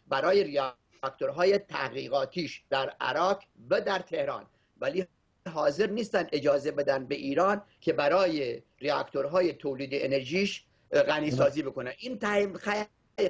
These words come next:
Speaker 1: خطه مشکل اینجا.
Speaker 2: بسیار.
Speaker 1: حالا همونجوری که عرض کردم، برای اینکه این اجازه رو بهش بدن، بحث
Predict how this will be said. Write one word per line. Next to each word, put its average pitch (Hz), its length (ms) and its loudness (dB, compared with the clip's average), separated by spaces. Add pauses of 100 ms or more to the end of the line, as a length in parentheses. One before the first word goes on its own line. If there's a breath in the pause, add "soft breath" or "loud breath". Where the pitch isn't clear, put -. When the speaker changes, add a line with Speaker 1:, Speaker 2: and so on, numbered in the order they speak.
Speaker 1:
خطه 110 420 -4
مشکل 147 360 -2
اینجا. 135 300 -4
Speaker 2:
بسیار. 123 320 -4 (100)
Speaker 1:
حالا 185 280 2 (260 soft breath)
همونجوری 196 260 -2
که 196 120 0
عرض 208 220 -2
کردم، 208 280 0
برای 190 220 2
اینکه 214 320 -8
این - 180 -6
اجازه 160 800 -2
رو 160 80 0
بهش 156 260 0
بدن، 202 400 -2 (160)
بحث 202 260 0